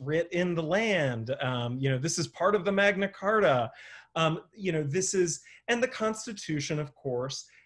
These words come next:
has a clause called the suspension clause. And the suspension clause says that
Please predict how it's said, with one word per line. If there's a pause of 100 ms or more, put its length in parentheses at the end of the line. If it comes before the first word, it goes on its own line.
(100)
has
a
clause
called
the
suspension
clause. (360)
And
the
suspension
clause
says (360)
that